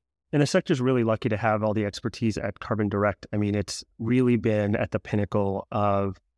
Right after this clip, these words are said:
some of the key kind of catalytic purchases in the carbon removal sector over the last few years. What did you hope to kind of come to the Direct Air Capture Summit? What did you kind of hope to see progress on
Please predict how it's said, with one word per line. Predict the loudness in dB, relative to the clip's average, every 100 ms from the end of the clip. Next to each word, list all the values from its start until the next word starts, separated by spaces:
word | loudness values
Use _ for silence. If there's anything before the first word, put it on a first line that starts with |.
| -6
some | 0
of | 0
the | 0
key | -4 0 2
kind | 2 0
of | -2 -4 -12
catalytic | 0 2 4 2 0
purchases | -2 -2 0 -2 0 0
in |
the | -2
carbon | -2 -2 -2
removal | -2 -2 -4
sector | -6 -6 -2 0 0
over | 0
the | 2
last | 0 -2 -6
few | -4 -2
years. | 0 0 0 -4 -8 _ _ _
What | 0 0
did | 0 -2
you | -2 -2 -4 -8 -2
hope | -2 0 0
to | 0
kind | 0
of | -4
come | 0 0 2
to | 2
the | 0 0
Direct | -2 -2
Air | -4
Capture | -2 -6 -2 -4
Summit? | 0 -2 0 -4 -10 _ _ -2
What | 0
did | 0 -2
you | 0
kind | 2 2
of |
hope | 0 0
to | -2
see | -2 0 0
progress | 2 0 2 0 -2
on | -6